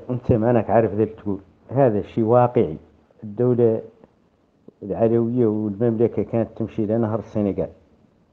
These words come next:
وكانت خارجة الدولة العثمانية، وهذا اللي كان تحت نفوذ الدولة العلوية منه موريتانيا. منين اللي وفات المرحلة؟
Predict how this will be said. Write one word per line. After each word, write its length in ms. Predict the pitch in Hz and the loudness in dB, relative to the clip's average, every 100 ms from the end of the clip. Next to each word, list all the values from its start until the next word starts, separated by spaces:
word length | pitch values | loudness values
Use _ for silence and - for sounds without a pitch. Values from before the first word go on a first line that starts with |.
| _ | _
وكانت 420 | - 120 120 - | -4 0 0 -2
خارجة 300 | - 120 110 | 2 2 4
الدولة 340 | 104 117 117 110 | 0 2 2 0
العثمانية، 680 | - 104 113 107 101 90 - _ _ _ - _ _ - | -2 -4 -2 0 -2 -6 -12 _ _ _ -20 _ _ -6
وهذا 300 | 107 123 117 | 2 2 2
اللي 180 | 107 110 | 0 -2
كان 280 | 127 117 107 - | 2 0 -2 -2
تحت 320 | 113 - - | -2 -2 -4
نفوذ 360 | 113 98 120 98 | -4 -2 -2 -2
الدولة 560 | 92 113 110 110 101 - | -2 0 2 2 2 -2
العلوية 640 | 95 90 110 123 117 92 - | -2 0 0 0 -2 -4 -4
منه 300 | 113 120 117 | -4 0 0
موريتانيا. 500 | 107 104 98 - 92 - _ _ _ _ _ _ 110 | 0 -2 -4 -6 -12 -14 _ _ _ _ _ _ -6
منين 380 | 107 123 131 | -2 0 0
اللي 260 | 123 110 120 | 0 0 0
وفات 360 | 107 120 113 107 | 2 4 2 2
المرحلة؟ 580 | 110 107 - 143 92 | 0 0 -2 -2 -2